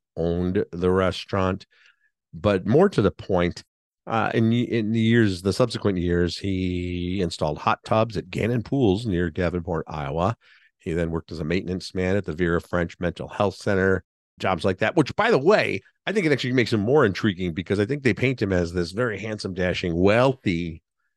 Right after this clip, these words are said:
uh, bachelor. And in truth is, he worked a lot of, you know, uh, working class jobs, you know, after he left the restaurant business. And the other, the other kind of, um, I guess it's mostly sins of omission. Uh,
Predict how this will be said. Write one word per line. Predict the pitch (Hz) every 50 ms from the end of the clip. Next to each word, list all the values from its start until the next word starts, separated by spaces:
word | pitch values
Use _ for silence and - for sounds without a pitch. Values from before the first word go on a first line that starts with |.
| _ _ _ _ -
uh, | 101 92 87 85
bachelor. | 82 - 90 80 76 - - - 104 98 104 110
And | 101 98
in | 98
truth | - - 123 113 120
is, | 120 113
he | 101 107
worked | 107 107 127 123 - -
a | 131
lot | 117 113 123 143
of, | 135 104 85 _
you | - 120 107
know, | 107 104 101 110 104 - _ _ _ _ _ _ _ _ _ -
uh, | 90 85 - - - -
working | 104 98 120 135 131 - 151 151 139
class | - 120 113 117 131 131 117
jobs, | 110 95 95 110 110 143 196 208 - - _ _ - - - - - _ _ -
you | 57 58
know, | 62 - - _ _ _ - - -
after | 87 92 87 - - - 110 92
he | 85 92 87
left | 87 87 87 80 - _ -
the | 80 76
restaurant | 78 78 76 - - - 80 76 73 73 -
business. | 80 78 76 80 82 - - - - - - - - -
And | - 123 127 123
the | 131 135
other, | 143 147 143 131
the | 113 - - - 143 143
other | 131 123 110
kind | - - - 117 110 110
of, | 104 98 87 80 - -
um, | - 113 104 101 95 90 85 80 _ _ _ _ _ _ _ _ _ _ - -
I | -
guess | 117 - 175 - -
it's | - - -
mostly | 110 113 107 - 107 -
sins | - - - - 117 110 104 95
of | 92 82
omission. | 90 82 85 87 92 104 101 - - - - 76 78 78 - _ _ - - - - - _ _ _ _ -
Uh, | -